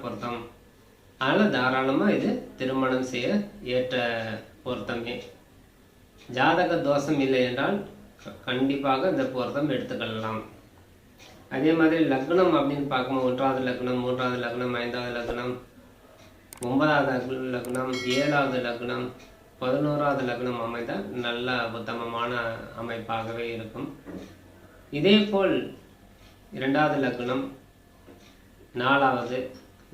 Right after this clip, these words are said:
எட்டாவது, பன்னிரெண்டாவது ஒத்து வராது. அது லக்-, லக்னம் வந்து மறைவு ஸ்தானமா மாறிடும். சில பேர் இந்த நாலாவது லக்னம் எடுத்துக்கலாம். ஏன்னா ஆணுடைய பெண்ணுடைய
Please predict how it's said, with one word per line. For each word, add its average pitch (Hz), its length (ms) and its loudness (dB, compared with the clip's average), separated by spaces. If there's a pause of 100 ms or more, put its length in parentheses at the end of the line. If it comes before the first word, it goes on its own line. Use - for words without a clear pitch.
(100)
எட்டாவது, 127 520 0 (300)
பன்னிரெண்டாவது 117 800 0 (600)
ஒத்து 135 240 -8
வராது. 113 300 -4 (1000)
அது 127 220 -2
லக்-, 123 320 -4
லக்னம் 135 240 0
வந்து 143 240 0
மறைவு 127 300 0
ஸ்தானமா 120 360 -2 (300)
மாறிடும். 110 400 -6 (1040)
சில 160 240 6
பேர் 180 200 6
இந்த 156 80 4 (140)
நாலாவது 156 340 4 (120)
லக்னம் 135 340 0
எடுத்துக்கலாம். 123 520 -4
ஏன்னா 139 140 -2 (140)
ஆணுடைய 156 480 0 (180)
பெண்ணுடைய 156 340 2